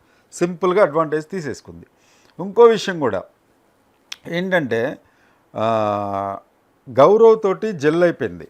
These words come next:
మాధురి. గౌరవ్ ఇక్కడ మాధురి గెలవటంలో నిజంగానే ఒక కీ రోల్ చేశాడని చెప్పొచ్చు. అలాగే ఇమాన్యుయల్ కూడా.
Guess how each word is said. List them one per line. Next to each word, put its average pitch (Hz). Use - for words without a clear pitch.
మాధురి. 104
గౌరవ్ 185
ఇక్కడ 160
మాధురి 151
గెలవటంలో 131
నిజంగానే 135
ఒక 120
కీ 160
రోల్ 156
చేశాడని 131
చెప్పొచ్చు. 107
అలాగే 139
ఇమాన్యుయల్ 156
కూడా. 92